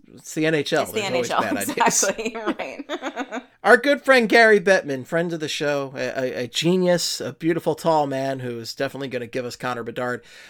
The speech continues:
Speaker 1: You know, he maybe didn't think this one through. So, Gary,
Speaker 2: No.
Speaker 1: I, I maybe cons-, reconsider this one while you're considering giving us Connor Bedard, like you will.
Speaker 2: Yeah. Thank you.
Speaker 1: Yeah.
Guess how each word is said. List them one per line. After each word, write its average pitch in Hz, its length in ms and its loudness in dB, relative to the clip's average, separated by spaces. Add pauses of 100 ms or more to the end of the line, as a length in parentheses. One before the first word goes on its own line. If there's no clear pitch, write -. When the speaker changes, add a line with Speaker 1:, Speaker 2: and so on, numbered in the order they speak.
(100)
Speaker 1:
You 160 120 2
know, 151 300 2
he 254 240 -6
maybe 277 240 0
didn't 240 260 -2
think 220 200 -2
this 196 200 -4
one 175 140 -2
through. 165 260 -4
So, 147 140 -4
Gary, 147 480 0
Speaker 2:
No. 165 120 -6
Speaker 1:
I, 147 200 2
I 156 40 -2
maybe 151 440 -4 (100)
cons-, 143 320 -4
reconsider 208 540 0
this 160 180 -2
one 165 260 0
while 147 220 6
you're 139 240 -2
considering 127 640 -6
giving 120 260 -6
us 110 220 -10
Connor 107 260 -6
Bedard, 95 380 -10
like 101 160 -14
you 80 80 -14
will. 76 180 -16 (540)
Speaker 2:
Yeah. - 120 -18 (420)
Thank 180 240 -14
you. 151 240 -12 (360)
Speaker 1:
Yeah. 95 160 -10